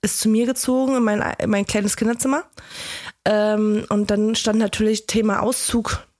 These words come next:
natürlich mit an der Tagesordnung. Ja, dann sind wir zum Arzt. Der hat dann gesagt, ja, Frau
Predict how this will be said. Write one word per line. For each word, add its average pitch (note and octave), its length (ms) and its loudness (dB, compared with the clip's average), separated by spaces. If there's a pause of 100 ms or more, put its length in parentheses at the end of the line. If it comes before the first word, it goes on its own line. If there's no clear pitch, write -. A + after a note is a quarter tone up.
(220)
natürlich G#3+ 380 0
mit A3 180 0
an G3 200 0
der G3 220 2
Tagesordnung. B3 840 0 (680)
Ja, F3 320 2 (200)
dann G#3 180 2
sind G#3 140 0
wir A#3 100 0
zum - 180 0
Arzt. - 600 -2 (560)
Der G#3 140 2
hat G#3 160 0
dann G3+ 140 2
gesagt, F#3+ 520 -2
ja, F#3 380 0 (260)
Frau E3+ 320 0